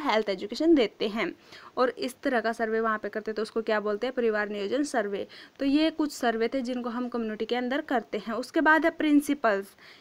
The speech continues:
यानी कि उनके सिद्धांत क्या है, किन किन सिद्धांत के ऊपर वो सर्वे करते हैं। स-, ये क्या, अ, जो सर्वे हम करते हैं उसका क्या क्या वहाँ पे महत्वपूर्ण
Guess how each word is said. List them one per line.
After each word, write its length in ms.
यानी 180
कि 80
उनके 420
सिद्धांत 640
क्या 140
है, 60
किन 200
किन 220
सिद्धांत 580
के 160
ऊपर 460
वो 180
सर्वे 360
करते 300
हैं। 240
स-, 140
ये 320
क्या, 160
अ, 500
जो 140
सर्वे 300
हम 160
करते 240
हैं 80
उसका 300
क्या 200
क्या 160
वहाँ 240
पे 100
महत्वपूर्ण 640